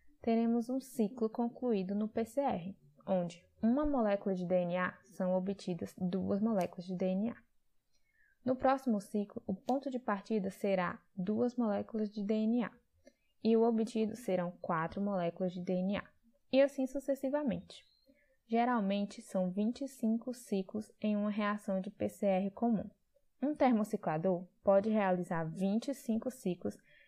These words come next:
em menos de uma hora, amplificando cem mil vezes o fragmento de D N A. O sucesso da P C R se deve à sua extraordinária versatilidade,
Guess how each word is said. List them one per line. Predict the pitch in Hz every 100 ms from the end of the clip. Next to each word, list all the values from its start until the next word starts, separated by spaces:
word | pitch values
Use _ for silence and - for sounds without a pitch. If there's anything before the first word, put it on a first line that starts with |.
| _ -
em | 226
menos | 214 185 196 196
de |
uma | 196 220 214
hora, | 165 185 _ - - - -
amplificando | 208 214 233 - 220 - 190 190
cem | - - - 208 202 214
mil | 226 220 196 190 202
vezes | 202 190 175 160 170 180 - - -
o | 220
fragmento | - 196 196 185 180 185
de | 185 180
D | 185
N | 185 208
A. | - - _ _ _ _ _ _ - _
O | - 262
sucesso | 302 269 254 254
da | 285
P | - 240
C | -
R | 190 196 190 - _ _
se | -
deve | 190 190 196
à |
sua | 208 - 208 - _ -
extraordinária | 247 254 240 233 214 208 214
versatilidade, | 208 214 277 277 262 202 165 160 -